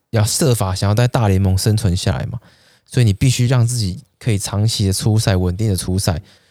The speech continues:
等到你合约走完之后，再签一个大合约，然后把钱都赚饱。所以走长走远对运动员来说是一件很重要的事情，他们最怕的就是受伤。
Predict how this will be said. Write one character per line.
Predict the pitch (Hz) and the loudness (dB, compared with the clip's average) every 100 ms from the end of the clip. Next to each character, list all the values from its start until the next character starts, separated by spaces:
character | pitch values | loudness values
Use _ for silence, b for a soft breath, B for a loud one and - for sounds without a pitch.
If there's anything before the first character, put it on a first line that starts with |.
| b _ | b _
等 | 113 | -2
到 | 139 | 0
你 | 135 | 2
合 | 120 120 | 2 2
约 | 143 | 2
走 | 143 107 | 2 0
完 | 101 107 | 2 0
之 | 120 | 0
后， | 127 | 0
再 | 123 | 0
签 | 127 131 | 0 0
一 | 123 | 0
个 | |
大 | 110 123 107 | 0 0 2
合 | 101 | 2
约， | 98 101 101 - _ _ _ _ _ _ _ | 2 0 -2 -6 _ _ _ _ _ _ _
然 | 95 | -2
后 | 104 117 | 0 0
把 | - 90 | -2 -4
钱 | - 90 95 131 | -2 -2 -4 -2
都 | 110 | -2
赚 | 104 98 | 0 0
饱。 | 87 - - b b b | -2 -12 -16 b b b
所 | - | -2
以 | 170 | 0
走 | 143 131 104 | 0 0 2
长 | 98 - 107 113 | 0 0 0 2
走 | 113 117 | 4 4
远 | 131 92 | 4 2
对 | 107 | 2
运 | 123 120 | 2 2
动 | 113 | 2
员 | 95 | 4
来 | 92 | 2
说 | 95 | 0
是 | 98 98 | -2 -2
一 | |
件 | 95 95 | 0 0
很 | 98 90 | 0 -2
重 | 107 98 | 0 2
要 | 90 | 0
的 | 87 | -2
事 | 95 | -4
情， | 85 - b b | -6 -10 b b
他 | - | -2
们 | 117 | 0
最 | - 104 | 2 0
怕 | 117 90 | 0 0
的 | |
就 | 90 | 0
是 | 87 | -2
受 | - 104 | -2 -4
伤。 | 87 - | -4 -10